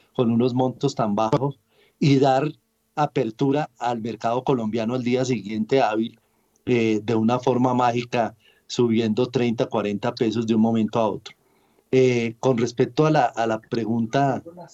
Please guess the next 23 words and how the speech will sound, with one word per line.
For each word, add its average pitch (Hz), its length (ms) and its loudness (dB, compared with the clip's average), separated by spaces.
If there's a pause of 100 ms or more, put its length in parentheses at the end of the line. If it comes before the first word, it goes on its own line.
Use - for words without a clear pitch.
(140)
eh, 104 460 -4 (500)
eh, 107 400 0 (160)
puntual, 127 560 2 (840)
digamos 120 560 2
que, 127 380 2 (560)
eh, 143 220 2
vamos, 151 420 2
va, 147 260 2
lo, 143 180 2
como 135 220 0
lo 131 80 2
decía 127 240 0
al 160 80 0
principio, 156 720 0 (580)
vamos 139 480 0
a 143 140 -4
tener 131 460 0
una, 160 600 0 (540)
un 151 240 2
desligue 165 640 2
realmente 143 720 0
de 156 160 4
lo 123 140 0